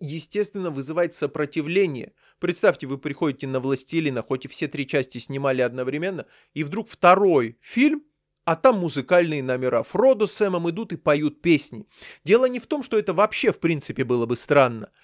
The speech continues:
Дело в том, что в первом фильме, в «Братстве кольца», допустим, вы бы этого не видели, тогда бы у вас возникли вопросы. Поэтому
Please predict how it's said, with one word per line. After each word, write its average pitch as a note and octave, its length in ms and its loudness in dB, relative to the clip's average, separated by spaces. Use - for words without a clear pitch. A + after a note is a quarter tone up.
Дело F3+ 220 2
в F#3+ 60 -16
том, G#3+ 140 -2
что - 160 -4
в - 80 -10
первом D#3+ 420 2
фильме, C3+ 340 -4
в A#2+ 60 -8
«Братстве C#3+ 380 0
кольца», C3+ 400 0
допустим, C#3 420 -4
вы C3 120 -2
бы C3 120 2
этого C3+ 220 0
не C#3+ 140 -4
видели, A#2 360 -4
тогда C3+ 360 2
бы C3 140 -4
у A#2+ 40 -6
вас A#2 200 -2
возникли B2+ 440 -4
вопросы. C3+ 500 -4
Поэтому D#3 440 -2